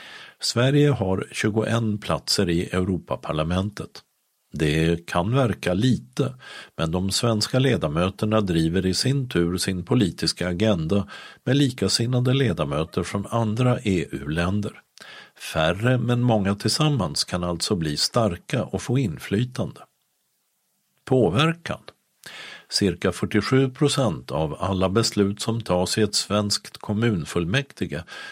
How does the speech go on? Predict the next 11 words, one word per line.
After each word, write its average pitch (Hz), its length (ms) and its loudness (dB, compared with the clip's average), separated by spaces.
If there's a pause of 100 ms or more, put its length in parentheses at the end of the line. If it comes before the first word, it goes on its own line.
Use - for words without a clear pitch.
(100)
måste 80 360 -4
ta 101 140 0
hänsyn 110 640 0
till 110 260 0
riktlinjer 107 720 0
och 123 140 0
lagar 107 440 2
som 104 240 -4
beslutats 87 640 -2
av 101 160 0
Europaparlamentet. 95 1300 -4